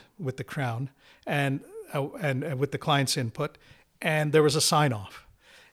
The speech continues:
And one of the, uh, pieces of property that was forfeited was the wrong one.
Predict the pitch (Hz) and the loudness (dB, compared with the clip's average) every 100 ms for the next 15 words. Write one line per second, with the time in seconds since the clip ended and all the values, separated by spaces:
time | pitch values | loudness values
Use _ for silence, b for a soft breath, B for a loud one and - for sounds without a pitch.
0 | - 190 147 147 143 - - 147 156 202 | -8 -2 0 0 -2 -10 -8 0 4 6
1 | 226 170 180 160 160 - - _ _ - | 6 6 4 4 2 -4 -14 _ _ -10
2 | 156 139 185 170 - 151 - 160 151 160 | -8 -4 0 0 2 -2 2 2 2 2
3 | 139 135 147 139 - 170 165 165 123 - | 0 0 -2 -6 2 4 4 2 -2 -4
4 | 160 139 131 151 127 123 120 117 123 104 | -4 -2 0 0 0 0 0 -2 -2 -4